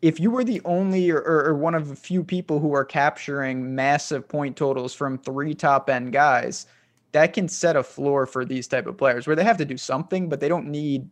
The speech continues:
thirty. It's not like you need Finley to get you thirty. Um, he just can't get you six. That's not gonna get it done.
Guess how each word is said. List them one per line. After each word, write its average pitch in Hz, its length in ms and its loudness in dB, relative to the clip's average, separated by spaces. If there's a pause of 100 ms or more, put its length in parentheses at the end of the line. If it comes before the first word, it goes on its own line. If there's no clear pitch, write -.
thirty. 139 880 -4
It's 143 140 -8
not 196 60 0
like 165 160 -2
you 151 80 -4
need 143 240 -4
Finley 147 400 -6
to 135 100 -4
get 131 160 -2
you 123 140 -6
thirty. 131 720 -4 (500)
Um, 123 640 -6
he 165 120 -2
just 147 200 -6
can't 139 180 -2
get 131 220 -2
you 123 80 -6
six. - 640 -10
That's 127 260 -6
not - 180 -8
gonna - 140 -10
get 71 140 -6
it - 120 -12
done. - 360 -12